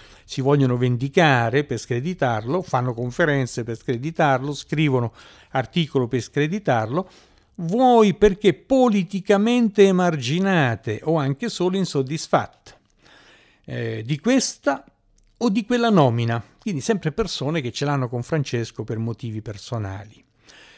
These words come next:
Eh, in tutte le organizzazioni del mondo il capo fa venire il mal di pancia a qualche sottoposto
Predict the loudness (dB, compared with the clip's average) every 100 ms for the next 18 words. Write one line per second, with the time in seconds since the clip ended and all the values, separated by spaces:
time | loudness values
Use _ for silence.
0 | _ _ _ _ -4 0 2 2 0 2
1 | 2 4 2 4 4 4 4 2 0 -2
2 | 0 4 4 4 0 0 2 2 2 2
3 | 2 0 0 2 2 0 -2 -2 -4 -4
4 | 0 0 -2 -2 2 2 4 4 2 2
5 | 0 -2 -4 -4 -6 -4 -6 -4 -2 -2
6 | -2 -2 -2 -4 -8 -4 -4 -4 -12 -8
7 | -4 -4